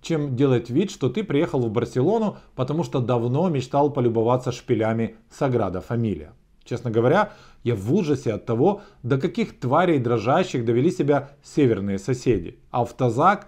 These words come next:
и реальный срок за футболку с призывами против войны. Это лучшая иллюстрация того,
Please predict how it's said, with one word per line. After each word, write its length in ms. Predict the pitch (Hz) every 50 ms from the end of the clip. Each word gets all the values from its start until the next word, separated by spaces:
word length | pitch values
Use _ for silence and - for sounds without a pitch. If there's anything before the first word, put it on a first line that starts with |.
| - - _ -
и 80 | - 123
реальный 340 | 120 127 151 165 147 135 127
срок 280 | - - 160 196 175 139
за 100 | 127 131
футболку 580 | 131 - 131 113 110 113 139 185 202 196 185
с 60 | 147 -
призывами 760 | - - 123 110 98 117 127 139 143 143 143 143 131 - - - _ _
против 320 | - 131 131 110 - 107 101
войны. 540 | 95 104 117 123 135 143 135 110 85 - - - - - - _ - - - - - _
Это 420 | - 131 131 147 156 143 120 - -
лучшая 580 | - 135 143 160 190 220 196 - - 139 120 113
иллюстрация 520 | 110 113 113 - 131 117 107 - 120 113
того, 380 | 101 - 123 139 180 214 214 -